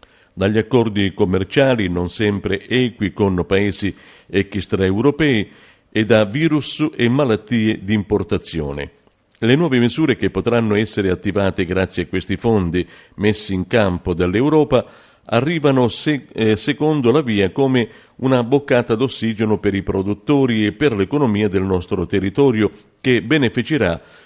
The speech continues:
così di ulteriori risorse necessarie per rimettere in piedi un segmento importante della nostra agricoltura e in grado di rimettere il Mediterraneo e la Sicilia,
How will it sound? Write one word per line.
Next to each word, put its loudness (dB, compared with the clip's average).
così 0
di 0
ulteriori 0
risorse -2
necessarie 0
per -2
rimettere 0
in 0
piedi 0
un 0
segmento 0
importante 0
della -2
nostra -4
agricoltura -2
e -2
in -2
grado -2
di -4
rimettere -2
il -2
Mediterraneo 0
e 0
la 0
Sicilia, -2